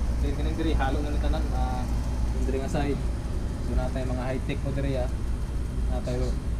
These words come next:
Rotala Ceylon. Wala pa isa, Rotala Hong Kong. Then Hy-, Hypropila Tiger, Rodriguez Super Red Mini. Then kini isa, ah, Stargrass.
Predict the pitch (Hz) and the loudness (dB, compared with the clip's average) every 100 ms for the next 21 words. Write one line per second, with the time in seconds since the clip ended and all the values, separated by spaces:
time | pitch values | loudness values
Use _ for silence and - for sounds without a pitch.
0 | - 127 123 139 143 147 151 156 156 156 | -2 -2 0 2 2 2 2 2 2 0
1 | 160 - - - - - - - - - | 0 -2 -2 -2 -2 -2 -4 -2 0 0
2 | - - - - - - - - - - | -2 -2 -4 -4 -2 -2 -2 -2 -4 -2
3 | - - - - 135 - - - - - | -2 -2 -2 -2 -2 0 0 4 6 6
4 | - - - - - - 151 160 - 170 | 4 0 -2 -2 -4 -2 -2 0 0 4
5 | 170 175 170 - - - - - - - | 6 4 2 -2 -2 -2 -2 -2 -2 -2
6 | - - - 139 135 143 - - 131 131 | -2 -2 -2 0 0 0 -2 -2 -2 0
7 | 135 139 139 139 147 156 165 165 160 - | 2 2 2 0 2 2 4 4 0 0
8 | - - - - - - - 143 123 139 | -2 -2 -2 -4 -2 0 0 0 0 2
9 | 139 135 143 151 151 151 160 - - - | 2 2 2 2 2 2 0 -2 -2 -2
10 | - - - - - - 135 127 151 - | -2 -2 -2 -2 -2 -2 -2 0 0 0
11 | - - - - - - - - - - | -2 -2 -4 -4 -2 -2 -2 -2 -2 -2
12 | - 127 123 - 139 139 156 160 - | -2 -2 0 0 0 0 0 0 -2